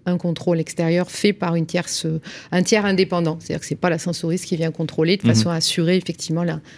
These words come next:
Speaker 1: la sécurité dans le temps. Ça, c'est la base qu'il faut connaître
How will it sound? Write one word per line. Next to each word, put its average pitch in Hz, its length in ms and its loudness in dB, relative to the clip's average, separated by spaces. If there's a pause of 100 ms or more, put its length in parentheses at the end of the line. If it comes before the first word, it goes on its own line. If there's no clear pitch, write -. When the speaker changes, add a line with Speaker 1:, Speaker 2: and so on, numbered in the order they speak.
Speaker 1:
la 185 80 2
sécurité 175 540 0
dans 165 100 0
le 165 60 -2
temps. 151 180 -8 (140)
Ça, 175 180 0
c'est 151 260 -4 (240)
la 156 120 0
base 185 440 0 (100)
qu'il - 100 -20
faut - 120 -14
connaître 165 440 -2